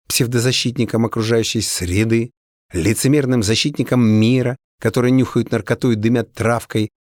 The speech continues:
чем финансируют наркокартели, занимающиеся массовыми убийствами,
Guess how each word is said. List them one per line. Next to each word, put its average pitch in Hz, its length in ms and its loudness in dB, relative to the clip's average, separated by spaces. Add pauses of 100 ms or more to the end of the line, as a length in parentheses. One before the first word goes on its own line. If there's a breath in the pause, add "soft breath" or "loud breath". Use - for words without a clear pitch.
чем 113 220 0
финансируют 117 640 0
наркокартели, 120 840 -2
занимающиеся 120 680 0
массовыми 120 560 0
убийствами, 120 840 0